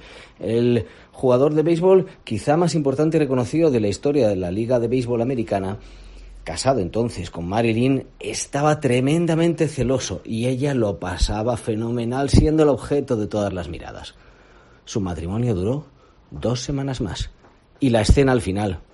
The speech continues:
por todo el revuelo que provocaba, se tuvo que rodar en estudio, en interiores. La película, por supuesto, La tentación vive arriba, The Seven Year Itch, en inglés, en relación a las crisis del matrimonio después de siete años, en fin,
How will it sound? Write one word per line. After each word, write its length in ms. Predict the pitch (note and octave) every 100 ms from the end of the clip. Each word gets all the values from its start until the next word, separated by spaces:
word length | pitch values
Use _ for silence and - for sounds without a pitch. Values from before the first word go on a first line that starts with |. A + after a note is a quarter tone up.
| _ _
por 320 | A#2 C3 D3
todo 380 | - E3+ F3 F3
el 80 | D3+
revuelo 460 | C#3 A2+ F2 F2
que 100 | F2
provocaba, 680 | F#2+ E3+ A2+ F2+ A#2+ D#3 D#3+ -
se 320 | - - -
tuvo 520 | - G3+ A3 A3 G#3
que 120 | D#3+
rodar 360 | B2+ A#2+ C#3+ D#3+
en 120 | C#3+
estudio, 520 | G#2 - F#2 C#2 D#2+ -
en 180 | G2
interiores. 540 | F#2+ E2+ F2+ E2+ - - - - - - -
La 140 | A2+
película, 600 | C#3 G3+ G#3 A3 A#3 - - - _
por 120 | G2+
supuesto, 560 | G2 A#2 A2 C3 C3+ -
La 120 | - F#2+
tentación 420 | F2+ E2 - C3
vive 160 | G#2+
arriba, 360 | F#2+ A#2 F3 G#3+ - - - - C3+
The 140 | D#3+
Seven 540 | D#3+ - G#3 G#3+ G#3 D#3
Year 380 | E3+ G#3+ G#3 -
Itch, 380 | A3 B3 - - - - - - - _ _
en 260 | - G#2 G#2+
inglés, 440 | G#2 C3 F3+ - - -
en 140 | F#2
relación 540 | E2+ F2 - C3+ D3 C3+
a 140 | A2+
las 220 | G2+ F2+
crisis 580 | - D#3 F#3+ E3+ D#3+ D3
del 80 | C3
matrimonio 440 | B2+ A2+ B2+ D3
después 180 | B2 B2+
de 80 | A2
siete 180 | G#2 C3
años, 300 | C3+ G#2 A#2+
en 80 | -
fin, 140 | A#2